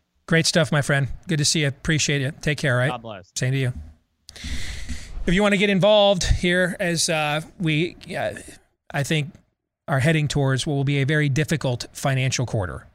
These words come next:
Speaker 1: That's why, um, still opportunities to take advantage of low interest rates if you want to escape to or from a place, um, with, uh, more covid restrictions maybe looming on the horizon, or maybe you just need to relocate where you might have more freedom in general.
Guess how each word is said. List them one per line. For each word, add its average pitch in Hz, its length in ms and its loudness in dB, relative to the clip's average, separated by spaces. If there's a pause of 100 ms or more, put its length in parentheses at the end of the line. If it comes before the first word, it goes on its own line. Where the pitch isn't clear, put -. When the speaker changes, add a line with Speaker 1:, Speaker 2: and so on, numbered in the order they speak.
(440)
Speaker 1:
That's 139 220 0
why, 180 500 2 (100)
um, 139 380 -2 (100)
still - 320 0
opportunities 165 580 0
to - 80 -2
take 135 100 -2
advantage 127 680 -2
of 123 220 0
low 143 220 0
interest 151 320 0
rates 160 280 -2
if 117 80 -4
you 139 100 0
want 139 180 0
to 135 80 0
escape 151 400 -2
to 175 260 0
or 139 200 0
from 185 420 0 (340)
a 156 80 -2
place, - 500 2 (440)
um, 160 340 2 (320)
with, 160 320 -2
uh, 156 200 2
more 165 260 2
covid 165 360 0
restrictions 180 800 0
maybe 156 280 0
looming 156 260 0
on 147 100 0
the 151 60 0
horizon, 151 580 0 (300)
or 185 100 2
maybe 170 220 2
you 143 100 0
just 143 260 -2 (200)
need 147 160 0
to 160 40 0
relocate 160 560 0 (500)
where 143 120 0
you 147 80 2
might 147 140 2
have 147 140 2
more 147 140 2
freedom 151 360 0
in 151 120 2
general. 131 440 0